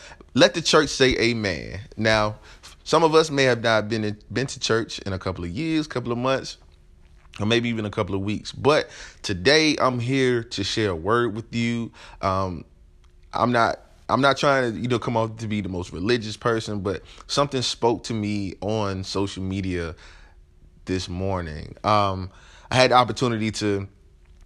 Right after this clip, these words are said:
you know, follow this exciting gentleman named Doctor Daylan Ism. They call him Doctor D. He's currently, uh,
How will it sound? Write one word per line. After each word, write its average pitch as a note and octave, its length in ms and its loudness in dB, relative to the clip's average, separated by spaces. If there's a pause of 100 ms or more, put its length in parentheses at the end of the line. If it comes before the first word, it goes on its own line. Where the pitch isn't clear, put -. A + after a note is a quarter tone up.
(460)
you G2+ 80 -4
know, G2+ 140 2
follow A#2 460 4
this G2+ 260 -4
exciting G#2 540 2
gentleman G#2 360 -2
named G2 240 -4
Doctor F#2 460 0 (320)
Daylan G#2 440 0
Ism. G#2 440 -4 (300)
They - 100 -8
call F#2 180 -2
him E2+ 100 -8
Doctor E2 300 -8
D. G#2 400 -4 (220)
He's F2+ 380 -10 (280)
currently, A2+ 500 2
uh, F2+ 280 -2